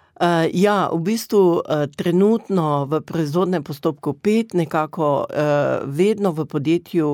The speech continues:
eh, Soven je vedno bilo zaposlenih tam nekje od, eh,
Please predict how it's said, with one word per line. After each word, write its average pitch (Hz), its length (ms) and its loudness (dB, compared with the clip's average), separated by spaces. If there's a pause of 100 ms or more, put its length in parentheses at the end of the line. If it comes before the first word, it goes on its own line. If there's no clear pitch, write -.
(100)
eh, 139 320 -4
Soven 160 520 0
je 147 140 0
vedno 151 380 -4
bilo 143 440 -2
zaposlenih 143 760 -4
tam 147 240 -2
nekje 151 580 -4
od, 135 280 -6
eh, 127 80 -6